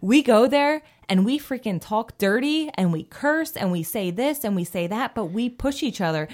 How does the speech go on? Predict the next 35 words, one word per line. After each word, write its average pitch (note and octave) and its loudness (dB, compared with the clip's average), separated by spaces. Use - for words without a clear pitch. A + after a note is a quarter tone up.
There's D4 -4
no G#4 -4
fucking - -4
crying A3 0
involved. D3 -4
It's, - 4
"You C4+ 8
go, A#3+ 10
girl. B3+ 4
Like, A3 0
let's A#3 0
go, D#4 6
let's C#4+ 0
go." D4+ 2
And A3+ 2
everybody's A#3 -2
clapping C4+ -2
for A#3 -4
you A3 0
when A3 2
you A#3 2
get C4 -4
to A3+ -12
the G#3+ -6
ceiling C#4 0
for G3+ -6
the F3+ -2
first C#4 -2
time C#4 0
and F#3+ 0
ev-, A#3 -6
you A#3 -2
hit - -4
a G3 -2
trick. - -4